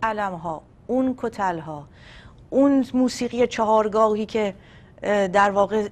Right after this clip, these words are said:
اجرا می‌شه، موسیقی، موسیقی طربه و اثری که حالا د-، در دوران گذشته اسطورهٔ سیاوش داره در فرهنگ کشاورزی،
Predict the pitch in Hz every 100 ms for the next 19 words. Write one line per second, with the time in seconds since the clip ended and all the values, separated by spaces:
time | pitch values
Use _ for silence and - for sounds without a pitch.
0 | - 208 202 220 240 233 208 214 208 208
1 | 190 285 294 247 240 294 - - 220 285
2 | 302 175 - - - - - - _ -
3 | - - - 175 208 220 269 294 320 277
4 | 247 262 226 220 220 226 214 220 254 269
5 | 240 220 202 - 240 247 - - - -
6 | - 220 262 277 - 233 214 226 - 226
7 | 220 208 202 196 - 196 196 240 247 240
8 | 226 226 208 208 185 196 190